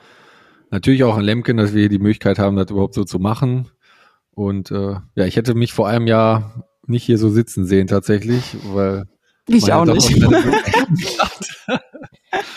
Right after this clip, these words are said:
Speaker 1: Aber ich würde sagen, äh, wir können gerne noch, wie du gesagt hast, Carina, noch die eine oder andere Folge aufnehmen, um das weiterzuführen.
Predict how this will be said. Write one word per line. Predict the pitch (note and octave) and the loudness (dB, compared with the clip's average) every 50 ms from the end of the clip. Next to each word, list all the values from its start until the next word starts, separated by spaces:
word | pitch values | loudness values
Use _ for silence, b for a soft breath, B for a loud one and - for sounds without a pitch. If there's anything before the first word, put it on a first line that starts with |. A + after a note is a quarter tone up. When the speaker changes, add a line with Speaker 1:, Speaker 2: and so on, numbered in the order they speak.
| B B B B B B B _ _ _ _ _ - - - - - | B B B B B B B _ _ _ _ _ -20 -20 -20 -10 -4
Speaker 1:
Aber | B2+ B2 B2 B2 B2 A#2+ A#2+ A#2 A#2 A2 G#2+ G2+ - - - _ B2 C#3+ C#3+ | -2 -2 0 2 2 2 2 2 0 -2 -4 -8 -12 -18 -20 _ -20 -16 -10
ich | C3 C3 A#2 - | -8 -8 -2 2
würde | B2+ B2 A2+ G#2 | 2 4 4 4
sagen, | G#2+ A2+ A2 A2 A2 A2+ A2+ A2+ A2+ | 2 2 2 2 2 0 -2 -2 -2
äh, | A2+ G#2+ G#2+ G#2 G#2 G#2 - _ _ b b b b b b b b b _ | -2 -2 0 -2 -2 -4 -8 _ _ b b b b b b b b b _
wir | A#2+ A#2 | -2 0
können | - C#3 B2+ A#2+ | 2 2 2 2
gerne | B2 B2+ C3+ C3+ | 4 4 4 4
noch, | C3 C3 B2+ C3+ A#2 | 2 2 2 0 0
wie | A#2 B2 B2 A#2+ | 0 0 0 0
du | A#2+ A#2 | 0 -2
gesagt | A#2 A2+ A#2+ B2 - | -2 0 0 0 0
hast, | A#2+ A2 - | -2 -2 -2
Carina, | A#2 A2+ A#2+ A#2 A#2 A#2 | -2 -2 0 2 2 2
noch | A2 A2 A2 - | 2 0 0 0
die | - A2+ G2 | -2 -2 0
eine | A2+ B2 B2 | 0 0 0
oder | A#2 A#2+ | 0 0
andere | B2 B2+ B2 | 2 2 0
Folge | - - C3 B2+ B2+ B2+ | 2 2 2 4 4 4
aufnehmen, | - C3+ C#3 - - A2 G2 F#2 F2+ F2+ F#2 G2 | 2 2 0 0 -2 -2 -2 0 0 -2 -2 -4
um | G2+ G2 G2+ G2+ F#2+ G2 | -4 -4 -4 -2 -2 -2
das | G2+ G2+ - - | -2 -2 0 0
weiterzuführen. | A#2 A#2 A#2 E3+ E3+ G#2+ B2 B2+ - - G2+ F2+ E2+ E2+ A2 - | 0 0 2 0 -2 -2 -4 -8 -6 -2 -2 0 0 -2 -4 -8